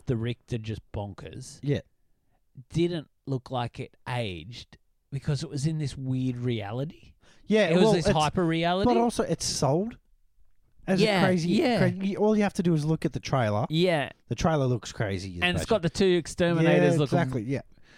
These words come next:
Speaker 1: So, like, I think this is the first film that I could say dates for Raimi.
Speaker 2: Yeah, definitely,
Speaker 1: You know,
Speaker 2: definitely,
Speaker 1: because it,
Speaker 2: definitely.
Speaker 1: it's almost like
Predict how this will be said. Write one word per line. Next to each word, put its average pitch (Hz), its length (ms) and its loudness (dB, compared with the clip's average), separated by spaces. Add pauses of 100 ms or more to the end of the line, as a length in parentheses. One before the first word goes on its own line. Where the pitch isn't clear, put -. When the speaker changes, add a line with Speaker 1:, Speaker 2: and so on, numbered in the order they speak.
(140)
Speaker 1:
So, 196 380 -2 (220)
like, - 240 -2
I - 40 -2
think 269 200 -2
this 294 180 -6
is 262 120 -8
the 233 100 -4
first 180 320 -4
film 156 200 -2
that 139 100 -2
I 131 100 0
could 139 160 -6
say 127 360 -2 (220)
dates 117 380 -6
for 107 180 -6
Raimi. - 480 -10 (300)
Speaker 2:
Yeah, 147 320 2 (260)
definitely, 139 480 0 (240)
Speaker 1:
You 147 80 0
know, 147 60 2 (560)
Speaker 2:
definitely, 170 460 2
Speaker 1:
because 214 200 2
it, 214 40 2
Speaker 2:
definitely. 185 220 0
Speaker 1:
it's 185 140 0
almost 214 320 0
like 196 200 -2